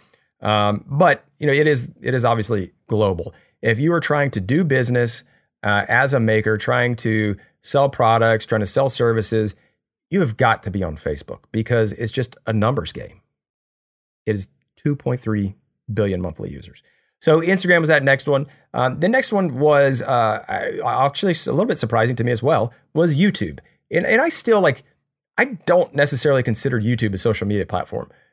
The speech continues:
Uh, and we'll talk about that a bit in the, in a minute because it, the content there is so different than any of the other platforms. Uh, you know, to me, YouTube is more of a search engine,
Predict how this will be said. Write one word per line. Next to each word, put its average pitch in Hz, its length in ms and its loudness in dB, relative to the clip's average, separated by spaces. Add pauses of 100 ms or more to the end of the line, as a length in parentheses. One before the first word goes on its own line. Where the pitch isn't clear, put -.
(160)
Uh, 104 260 0
and 120 160 -2
we'll 123 120 -2
talk 143 180 -2
about 113 240 0
that 107 140 0
a 101 60 -2
bit 113 260 0
in 107 180 -4
the, 98 200 -4
in 107 120 -2
a 98 60 -2
minute 113 340 2
because 107 240 -2
it, 104 240 -6
the 104 80 -2
content 147 380 -2
there 120 180 4
is 104 80 -2
so 120 180 0
different 107 440 -2
than 104 240 -2
any 113 180 -2
of 107 80 0
the 107 80 0
other 95 140 -2
platforms. 110 560 -4 (420)
Uh, 104 260 0
you 117 120 0
know, 113 60 0
to - 100 -6
me, 175 180 0
YouTube 139 480 -4
is 113 100 -2
more 123 140 0
of 107 80 -2
a 95 60 -6
search - 420 0
engine, 156 420 -2